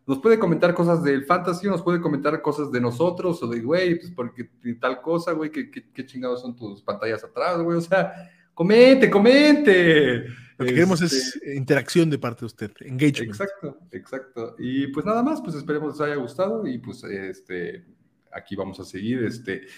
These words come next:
Speaker 1: y lo que, lo que se me ocurrió que podemos, eh, que puedo hacer para cerrar es... Que, pues, que nos digan las, las perso-, o sea, in-, incentivando los comentarios, cómo sienten los pa-, los ca-, los episodios de las previas, o sea, si lo sienten como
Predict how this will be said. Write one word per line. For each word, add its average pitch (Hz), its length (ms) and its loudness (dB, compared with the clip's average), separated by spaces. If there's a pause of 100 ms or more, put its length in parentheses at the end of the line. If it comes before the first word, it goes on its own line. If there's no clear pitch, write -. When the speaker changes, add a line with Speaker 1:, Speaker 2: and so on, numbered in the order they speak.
(140)
Speaker 1:
y 127 140 6
lo 127 200 6
que, 127 160 4
lo 120 160 2
que 120 120 -2
se 123 100 -6
me 123 80 0
ocurrió 135 340 2
que 165 80 -2
podemos, 135 480 -2
eh, 98 760 -8
que 107 100 -6
puedo 123 180 0
hacer 120 200 -4
para 120 140 -4
cerrar 110 300 -4
es... 131 180 -8 (640)
Que, 113 260 4 (140)
pues, - 140 -16
que 151 80 -4
nos 147 140 -4
digan 208 220 0
las, 180 160 0
las 143 160 -2
perso-, 151 280 -4
o 135 80 -6
sea, 120 420 0 (520)
in-, 123 320 0
incentivando 113 840 -2
los 165 160 -2
comentarios, 165 600 -4 (260)
cómo 165 240 4
sienten 165 280 2
los 123 200 0
pa-, 117 200 -4
los 110 300 -2
ca-, 107 240 -4
los 104 280 -4
episodios 120 540 -6
de 98 120 -4
las 98 180 -6
previas, 135 420 -2
o 101 60 -20
sea, 98 140 -14
si 98 200 -12
lo 95 120 -14
sienten 110 300 -10
como 101 280 -12